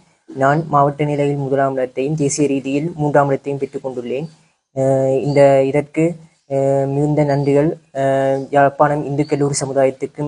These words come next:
மி-, மிகுந்த நன்றிகள். அஹ், மத்-, அஹ், மற்றும், அஹ், எனக்கு வழிகாட்டிய ஆசிரியர்களுக்கும் சக நண்பர்களுக்கும், அஹ், முதற்கண் நன்றிகள். அஹ், கல்லூரி அதிபர், அஹ், ரட்னம்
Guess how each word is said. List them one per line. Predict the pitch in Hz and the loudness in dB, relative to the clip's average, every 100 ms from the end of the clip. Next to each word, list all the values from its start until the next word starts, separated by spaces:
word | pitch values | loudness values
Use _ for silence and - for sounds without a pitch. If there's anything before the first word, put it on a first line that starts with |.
| 135 | -8
மி-, | 143 139 | -8 -6
மிகுந்த | 139 143 139 | -4 -2 -2
நன்றிகள். | 135 131 123 131 175 - _ _ _ | -4 -4 2 2 2 -8 _ _ _
அஹ், | 139 135 131 113 135 135 135 139 - | -4 -2 0 -2 -2 -4 -8 -10 -4
மத்-, | 135 - | -4 -4
அஹ், | - 139 | -2 0
மற்றும், | 143 139 160 160 - _ _ | 0 2 0 0 -12 _ _
அஹ், | 135 135 135 | -6 -2 -2
எனக்கு | 127 143 147 143 156 | 0 2 0 -2 0
வழிகாட்டிய | 143 143 147 143 151 151 147 | 0 4 2 2 2 4 4
ஆசிரியர்களுக்கும் | 139 139 143 143 139 135 - 160 180 | 4 2 0 -4 -2 -2 -2 -4 -4
சக | - 135 | -4 -2
நண்பர்களுக்கும், | 139 139 139 135 131 - 175 180 _ _ _ | 0 -2 0 0 0 -2 -4 -4 _ _ _
அஹ், | 135 135 135 | -2 0 0
முதற்கண் | 135 139 143 - - 147 147 135 | 0 0 0 -4 -6 -4 -2 -2
நன்றிகள். | 135 135 135 120 156 180 _ _ _ | 0 0 0 0 0 -4 _ _ _
அஹ், | 139 139 139 | 0 2 2
கல்லூரி | 139 139 156 156 | 2 4 6 6
அதிபர், | 151 143 156 165 - _ | 4 4 0 0 -8 _
அஹ், | 135 135 | -4 0
ரட்னம் | 135 139 151 | 2 2 0